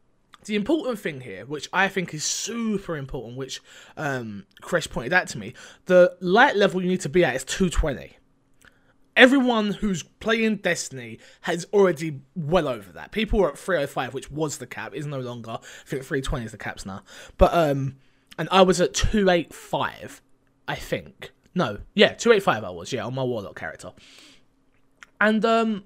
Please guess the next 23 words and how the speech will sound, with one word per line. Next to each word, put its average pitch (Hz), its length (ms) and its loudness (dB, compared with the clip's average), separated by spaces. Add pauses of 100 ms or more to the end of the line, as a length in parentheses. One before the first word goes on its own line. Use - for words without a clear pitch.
what, 214 320 -6
what 226 240 2
is 240 140 2
very 208 260 4
important 175 440 2
here 131 120 0
was 135 180 -2 (360)
it 240 180 -2
is 196 140 0
so 139 540 2 (120)
easy. 175 680 0 (440)
So 214 140 4
we're 208 100 6
running 285 180 4
a 269 60 0
two-man 196 380 2
squad. 147 420 -2
Me 180 80 0
and 170 80 -4
Chris 175 180 0
are 147 60 -8
running 160 180 -4
through. 147 380 -2